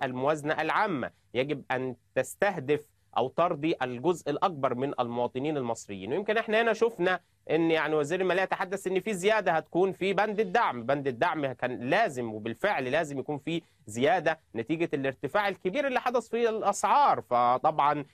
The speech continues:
أنت علشان تحافظ على، آه، معدل الدعم تقريبا لازم أن تزود الإنفاق. يعني على سبيل المثال كان،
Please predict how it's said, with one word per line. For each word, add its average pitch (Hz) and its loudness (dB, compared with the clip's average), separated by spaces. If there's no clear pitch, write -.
أنت 156 0
علشان 143 0
تحافظ 165 -2
على، 160 0
آه، 131 4
معدل 147 0
الدعم 156 -2
تقريبا 147 0
لازم 175 2
أن 185 0
تزود 185 2
الإنفاق. 190 2
يعني 113 -2
على 117 -4
سبيل 135 -4
المثال 147 -2
كان، 165 0